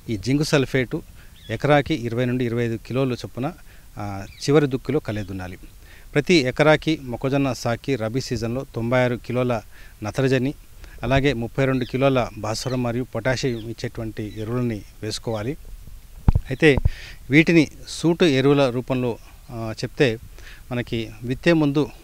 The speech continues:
ప్రతి ఎకరాకి, ఆ, డెబ్బై ఐదు కిలోల డిఏపి మరియు యాభై కిలోల యూరియా, అలాగే ఒక ఇరవై ఐదు కిలోల మ్యూరేట్ ఆఫ్ పొటాష్ వీటిని విత్తనం వేసే ముందు, ఆ, వేసుకోవాలి. అలాగే మిగతా నత్రజనిని మూడు దఫాలుగా,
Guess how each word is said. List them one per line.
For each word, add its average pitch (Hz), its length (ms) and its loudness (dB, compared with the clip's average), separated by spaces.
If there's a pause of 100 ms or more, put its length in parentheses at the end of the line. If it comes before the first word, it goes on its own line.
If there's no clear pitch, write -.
(180)
ప్రతి 120 220 -4
ఎకరాకి, 135 600 2 (720)
ఆ, 110 260 -6
డెబ్బై 123 360 2
ఐదు 139 100 2
కిలోల 139 440 4 (300)
డిఏపి 135 540 2 (320)
మరియు 120 360 -2 (540)
యాభై 120 280 0
కిలోల 127 440 0 (160)
యూరియా, 120 400 0 (600)
అలాగే 143 380 4 (380)
ఒక 120 260 -4 (180)
ఇరవై 131 280 2
ఐదు 139 140 4
కిలోల 135 380 2
మ్యూరేట్ 113 400 -2
ఆఫ్ 135 120 2 (100)
పొటాష్ - 360 -2 (260)
వీటిని 131 420 2 (560)
విత్తనం 156 260 4
వేసే 143 260 6
ముందు, 123 480 0 (220)
ఆ, 117 140 -12
వేసుకోవాలి. 117 640 -4
అలాగే 151 380 6
మిగతా 131 420 2
నత్రజనిని 135 560 2
మూడు 123 340 2
దఫాలుగా, 120 540 0